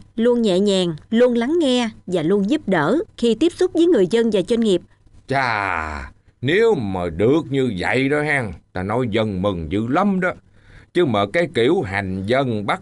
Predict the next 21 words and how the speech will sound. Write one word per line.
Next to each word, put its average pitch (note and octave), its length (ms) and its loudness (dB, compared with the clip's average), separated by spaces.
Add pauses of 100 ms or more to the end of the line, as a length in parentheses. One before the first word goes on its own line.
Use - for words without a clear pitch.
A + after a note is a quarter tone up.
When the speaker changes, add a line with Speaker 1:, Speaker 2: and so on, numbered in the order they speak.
Speaker 2:
dân C3 340 0
đi B2+ 180 0
tới G3 280 2
đi C#3 140 2
lui A#2+ 300 0
hoài, F#2 320 -2 (320)
rồi D#2+ 260 -2 (100)
cao D#3+ 480 0
có G#3+ 360 2
nạt A2 380 -4
nộ G#2 380 0
gắt F#3+ 300 -4
gỏng C3+ 360 -2
dân C#3 240 0
á, D#3 140 -2 (340)
thì F#2 480 0
dễ B2 420 0
xa A#2+ 360 0
nhau A2+ 360 0
lắm D3 320 0
đó. G#2 440 0